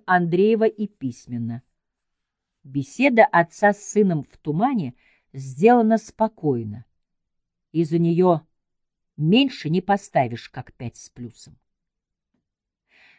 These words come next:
Кстати сказать, этот андреевский рассказ очень близок к рассказу самого Чехова «Володя», где речь идет тоже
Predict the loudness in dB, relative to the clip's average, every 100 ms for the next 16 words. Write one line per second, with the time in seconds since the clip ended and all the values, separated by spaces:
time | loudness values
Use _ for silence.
0 | _ -4 -2 -2 -4 -2 0 0 -2 -4
1 | 0 2 2 0 -4 -2 0 0 -4 -4
2 | -6 -6 -6 -8 _ -2 -2 0 0 0
3 | 0 0 0 0 0 2 2 0 -4 -8
4 | -2 0 2 2 0 -2 -6 -12 _ _
5 | -2 2 2 2 2 0 -2 -2 -4 _
6 | 0 2 0